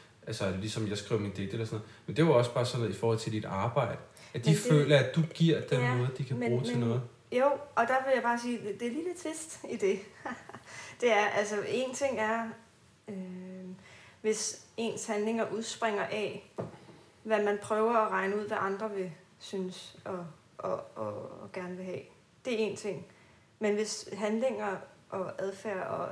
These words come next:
Speaker 2: sådan udspringer af ens egen kerne, så tror jeg på, det er mere oprigtigt.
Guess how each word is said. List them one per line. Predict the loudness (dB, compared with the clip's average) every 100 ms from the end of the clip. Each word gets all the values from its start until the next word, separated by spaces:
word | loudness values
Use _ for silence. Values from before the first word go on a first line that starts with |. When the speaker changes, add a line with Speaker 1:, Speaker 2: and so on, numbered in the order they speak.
| -8
Speaker 2:
sådan | -10 -8 -8 -10 -18 -20 -10
udspringer | -8 -6 -4 -2 -2
af | -2 -4 -8 -20 -20 _ _ _ _ _ -10
ens | -8 -8 -4
egen | 0 0 -2
kerne, | -6 -8 -8 -10 -14 -20 -20 -20 -20 _ _ _ _ _ _
så | -12 -10
tror | -4 -2
jeg | -2 -2
på, | -4 -2
det | -4
er | -6 -8
mere | -4 -2 0 -2 -6 -14 -10
oprigtigt. | -10 -8 -10 -10